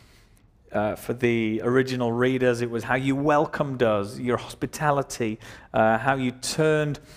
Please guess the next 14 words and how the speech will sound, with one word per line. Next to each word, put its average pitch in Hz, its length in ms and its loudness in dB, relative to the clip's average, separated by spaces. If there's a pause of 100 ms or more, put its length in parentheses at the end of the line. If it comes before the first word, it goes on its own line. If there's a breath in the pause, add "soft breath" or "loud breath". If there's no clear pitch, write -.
(340 loud breath)
to 143 100 -4
God 139 320 4
from 135 160 -2
idols 127 480 2
to - 140 -12
serve 123 240 0
the 123 80 -4
living 127 180 -2
and 123 100 -4
true 139 240 -2
God, 110 300 2
how, 123 320 0
essentially 131 640 -2
how 143 320 4